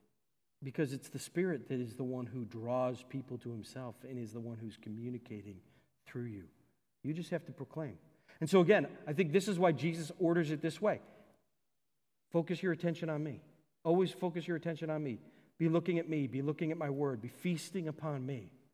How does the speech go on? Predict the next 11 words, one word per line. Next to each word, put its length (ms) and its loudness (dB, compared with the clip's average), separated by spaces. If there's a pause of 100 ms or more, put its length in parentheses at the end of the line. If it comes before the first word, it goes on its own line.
(560)
Right? 220 -2 (1120)
Don't 240 6
be 80 2
alarmed. 520 6 (200)
Be 160 6
on 140 6
your 100 4
guard. 380 6 (680)
Don't 160 -2
be 140 0
anxious. 600 -4